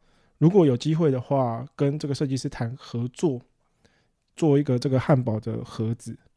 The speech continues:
然后是客制化的。因为这个汉堡盒子客制化，我们有去问说它的，请厂商印刷的价格是多少，但是 <laughs> 那个价格真的有点太贵了，所以我还在犹豫到底要不要做这样。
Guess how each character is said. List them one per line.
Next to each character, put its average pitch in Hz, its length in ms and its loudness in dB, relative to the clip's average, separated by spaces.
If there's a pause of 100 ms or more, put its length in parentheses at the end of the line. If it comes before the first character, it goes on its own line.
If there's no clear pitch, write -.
(480)
然 120 140 -4
后 123 220 -4
是 123 480 -4
客 139 200 2
制 123 180 0
化 123 240 -2
的。 - 120 -18 (840)
因 208 160 4
为 196 240 6
这 240 100 4
个 175 160 6 (300)
汉 190 160 0
堡 139 60 2
盒 135 160 -2
子 143 80 -2
客 156 140 -2
制 156 100 2
化， 151 120 2
我 131 140 -2
们 120 160 -6
有 117 80 -6
去 147 140 -10
问 143 260 -2
说 127 200 -6
它 131 120 -8
的， 120 240 -4 (800)
请 147 120 2
厂 147 140 -2
商 143 160 -2
印 151 140 0
刷 143 140 0
的 131 60 2
价 127 220 0
格 113 120 -8
是 117 100 -12
多 120 180 -4
少， 117 220 -10
但 156 160 -4
是 156 160 -2 (300)
<laughs> - 340 -20
那 175 80 0
个 165 60 4
价 160 120 2
格 139 100 0
真 143 100 0
的 - 20 0
有 131 100 -2
点 120 100 -6
太 127 180 -4
贵 123 260 -4
了， 123 80 -14
所 135 120 -4
以 131 60 0
我 123 80 -4
还 110 100 -4
在 139 120 0
犹 120 200 -2
豫 120 60 -4
到 123 100 -4
底 107 100 -8
要 107 60 -10
不 110 60 -10
要 110 80 -12
做 110 180 -14
这 110 140 -14
样。 113 100 -12